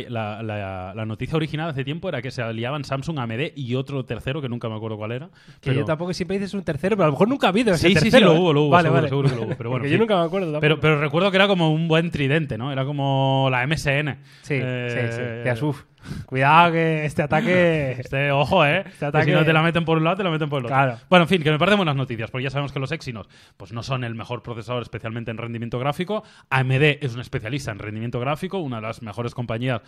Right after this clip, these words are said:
Speaker 1: eh, pues, fabricando, fabricando chips, y me parece que que pueden compaginar muy bien. Son dos monstruos, son dos gigantes, igual necesitan algo de tiempo, ¿no? Porque al final, por muy experimentados que estén, siempre los inicios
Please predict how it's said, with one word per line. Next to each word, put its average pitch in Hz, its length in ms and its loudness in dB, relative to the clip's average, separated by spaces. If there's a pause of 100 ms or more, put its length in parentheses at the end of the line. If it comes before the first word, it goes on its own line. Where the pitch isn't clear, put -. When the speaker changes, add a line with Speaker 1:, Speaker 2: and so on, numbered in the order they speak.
(280)
Speaker 1:
eh, 113 760 -4
pues, 113 140 -8
fabricando, 120 840 0
fabricando 117 460 -4
chips, 190 360 0
y 123 280 -4
me 110 120 -10
parece 104 240 -8
que 180 220 -4 (720)
que 135 100 -4
pueden 208 220 0
compaginar 131 480 -2
muy 104 140 -8
bien. 190 260 -2
Son 143 160 -4
dos 131 160 -4
monstruos, 208 340 -4
son 143 140 -4
dos 127 100 -6
gigantes, 190 540 -4
igual 147 280 -4
necesitan 139 440 -4
algo 113 180 -8
de 104 80 -10
tiempo, 196 320 -6
¿no? 151 120 -10
Porque 123 160 -10
al 98 60 -10
final, 131 300 -4 (300)
por 113 160 -4
muy 135 580 2
experimentados 131 560 0
que 139 80 -4
estén, 147 240 -2
siempre 127 240 -4
los 120 140 -4
inicios 127 420 -8